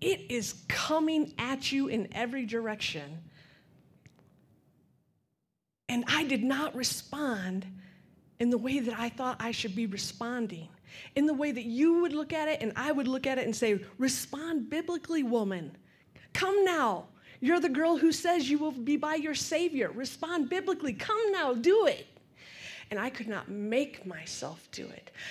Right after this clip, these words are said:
I could not make myself get there. And so I found myself, I even told my husband, "I don't recognize who I am. And I surely do not like this girl.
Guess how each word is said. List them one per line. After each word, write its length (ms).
I 80
could 160
not 200
make 440
myself 560
get 280
there. 300
And 140
so 600
I 120
found 400
myself, 480
I 100
even 220
told 200
my 120
husband, 400
"I 140
don't 180
recognize 560
who 220
I 140
am. 400
And 200
I 140
surely 420
do 180
not 240
like 460
this 240
girl. 440